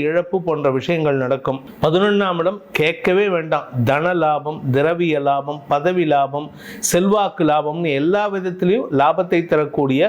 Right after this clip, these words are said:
யோகமான ஜாதகமா இருக்கும். பன்னெண்டாம் இடம் நல்ல தூக்கத்தை ஏற்படுத்திக்கும், ஏற்படுத்தி கொடுக்கும், சுகத்தை தரக்கூடிய வகையில இருக்கு. உங்களுடைய மறைவு ஸ்தானங்கள்ல இருக்கக்கூடிய பிரச்சனைகளுக்கு தீர்வை தரக்கூடிய வகையில இருப்பாரு. So இதுதான்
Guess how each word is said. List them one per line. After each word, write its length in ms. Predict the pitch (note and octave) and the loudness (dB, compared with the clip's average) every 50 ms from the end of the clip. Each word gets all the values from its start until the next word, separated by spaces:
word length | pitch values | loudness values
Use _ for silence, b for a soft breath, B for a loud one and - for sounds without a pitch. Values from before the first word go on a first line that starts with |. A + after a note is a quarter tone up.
| - - C#3 C3+ | 0 0 0 0
யோகமான 380 | D3+ D#3+ D#3 D#3 D#3+ D#3 D#3 D3+ C#3 C3 | 0 0 0 -4 -4 -4 -2 -2 0 0
ஜாதகமா 380 | C3 C3 C3+ C3+ C3+ C#3+ D3 C3+ B2+ | 0 0 0 -2 -2 -2 -2 -2 -2
இருக்கும். 260 | B2+ B2 - C3 - B B B B B B B B B - | -2 -2 -4 -4 -4 B B B B B B B B B 0
பன்னெண்டாம் 540 | E3+ F#3+ A3 A#3+ B3 A#3+ A#3+ A3 G#3 F#3 F3 | 0 2 2 0 2 2 0 0 0 0 -2
இடம் 160 | F#3 A3+ - - - C#3 C3+ | -2 -2 -4 -4 -4 -2 0
நல்ல 240 | D3 F#3 G#3+ B3 A#3 A#3 - | 2 2 2 0 0 0 0
தூக்கத்தை 400 | G#3+ G#3+ G#3 G#3+ F#3+ - F#3 E3 E3 | 0 2 2 0 0 0 0 0 0
ஏற்படுத்திக்கும், 640 | E3 D#3+ - E3 D#3+ D3+ - D#3 C#3 C#3 D#3 D#3 D3+ - - D3+ | 0 -2 -2 -2 -2 -2 -2 -4 -2 -2 -2 -2 -2 -2 0 0
ஏற்படுத்தி 400 | D#3 E3 E3 - E3+ D#3+ D3+ D#3+ C#3+ C#3 | 0 0 0 0 -2 0 0 -2 -2 0
கொடுக்கும், 360 | C#3+ C#3+ C3+ C#3 E3 E3+ G3 A#3 B B B B B B - | 0 -2 -2 -2 -4 -4 -4 -6 B B B B B B 2
சுகத்தை 400 | G#3 G3+ G3 A3 G#3+ - A3+ G#3 G3+ - - | 2 2 2 2 0 0 -2 -2 0 0 0
தரக்கூடிய 420 | D#3+ E3 D#3 D#3 - D#3+ D3 D3 C#3+ C#3 | 0 0 0 0 0 0 0 0 0 -2
வகையில 320 | C3+ D#3 E3 D#3 D#3 D3 C#3 | -2 -2 0 0 0 0 0
இருக்கு. 260 | C#3+ C#3 C3+ F3 G3+ - - B B B B B C#3+ D3 | -2 -2 0 0 -2 -2 -2 B B B B B -2 0
உங்களுடைய 380 | D#3+ F3 F3 E3+ E3 D#3 D3+ C#3+ B2+ B2+ C3+ | 2 2 2 2 2 2 0 0 0 0 2
மறைவு 360 | D3+ F3+ A3+ C4 C4+ C4+ B3+ B3+ | 2 2 2 2 0 -2 -4 -2
ஸ்தானங்கள்ல 640 | - A3 F#3+ F#3 F#3 F3+ F3 E3+ E3 E3 D#3+ D3+ D3 D3 | 0 0 0 0 0 -2 -2 0 2 2 4 4 2 2
இருக்கக்கூடிய 720 | E3 D#3 - F#3+ F3 F3+ - F3 E3 D#3 D#3 D3+ C#3+ - - | 0 0 0 0 0 0 0 0 2 2 2 0 0 0 -2
பிரச்சனைகளுக்கு 760 | C#3+ D#3 D3+ - A3 G#3+ G#3 F#3 F3 E3 D#3+ D#3 - - G#3 - - - | -2 -2 -2 -2 0 0 2 2 2 2 0 0 0 -2 -2 -2 0 0
தீர்வை 320 | G3 G#3 A3 A3 A3 G3+ F#3+ F3+ - | 2 2 2 4 2 2 0 2 0
தரக்கூடிய 440 | E3 D3+ D3 D3+ - D#3+ D3 C#3 C#3 C3 | 0 0 0 0 0 0 0 2 0 0
வகையில 280 | B2+ C3+ D3+ D3 C#3+ C3+ | 0 -2 0 0 0 0
இருப்பாரு. 320 | C3 B2+ C#3+ C3+ B2 B2 - B B B B B B B | 0 0 0 0 0 0 -2 B B B B B B B
So 80 | - F#3+ E3 C3 D#3 | 0 0 2 2 2
இதுதான் 380 | D#3 E3+ F3+ E3+ F#3 G#3 B3 | 2 2 2 2 2 0 -2